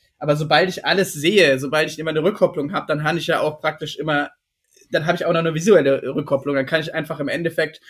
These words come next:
aus jedem Menschen eine Kamera machen, die ich auch wieder auswerten kann. Und dann kommen ja wirklich die, diese dystopischen Sachen rein, wie wo du sehen kannst,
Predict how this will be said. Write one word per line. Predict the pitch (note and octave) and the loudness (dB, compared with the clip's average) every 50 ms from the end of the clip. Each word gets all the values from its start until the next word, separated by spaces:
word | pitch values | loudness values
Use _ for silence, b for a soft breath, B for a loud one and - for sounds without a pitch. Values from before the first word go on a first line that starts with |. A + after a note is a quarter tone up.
| B B B B B - - - | B B B B B -20 -8 -4
aus | - - B2+ | -4 -4 0
jedem | - E3 F3 E3+ E3 | 2 2 4 4 2
Menschen | D#3+ E3 E3+ - - D#3 | 0 -2 -2 -4 -4 -6
eine | D3 | -2
Kamera | - E3+ E3+ G3 F#3 D#3 D3 | 0 2 4 4 4 4 4
machen, | C#3 C#3+ D3 C#3+ E3+ D#3 | 2 2 0 0 -2 -6
die | D3 D#3 | -6 -4
ich | D#3+ C#3+ | -4 -4
auch | D3+ C#3+ | -2 0
wieder | E3 D#3+ D3 C3 | 2 2 2 4
auswerten | D#3 F3+ F3 - D#3 C#3+ - C#3+ | 2 2 2 2 2 2 2 0
kann. | B2 - A#2+ B2+ C3 | -6 -6 -6 -6 -6
Und | - C3 C3 | -6 -2 0
dann | C#3 D3 E3+ E3 - _ _ _ _ _ | 0 0 0 -2 -8 _ _ _ _ _
kommen | - F3 F3 E3+ E3+ | -4 -2 0 2 4
ja | E3 D#3+ D#3 | 4 4 4
wirklich | E3 E3 E3+ F#3+ - | 4 4 4 2 0
die, | E3 E3 | 0 0
diese | D3 D#3+ D3+ D3 D#3 D3+ | 0 0 0 0 -2 -2
dystopischen | D3+ - - D#3 D3+ - - - F3+ G3 F#3+ - E3+ - - D3 C#3+ C#3 C#3+ - - | -4 -6 -8 -8 -8 -6 0 2 2 2 2 0 -2 -2 -2 -4 -6 -8 -8 -10 -10
Sachen | D3 C3+ C#3+ D3 C#3 D3+ C#3 | -6 -4 -4 -2 -2 -4 -4
rein, | C3+ C3 C3+ D3 E3+ F3+ D#3 | -2 0 0 2 2 0 0
wie | D3+ D#3+ D#3 | -2 -2 -2
wo | D3+ D#3+ | 0 0
du | D3+ D3+ | -2 -2
sehen | - D#3+ D#3 E3 | 0 0 0 0
kannst, | D#3+ - D#3+ D3+ D#3 D3+ - B | 0 0 0 0 0 -2 -6 B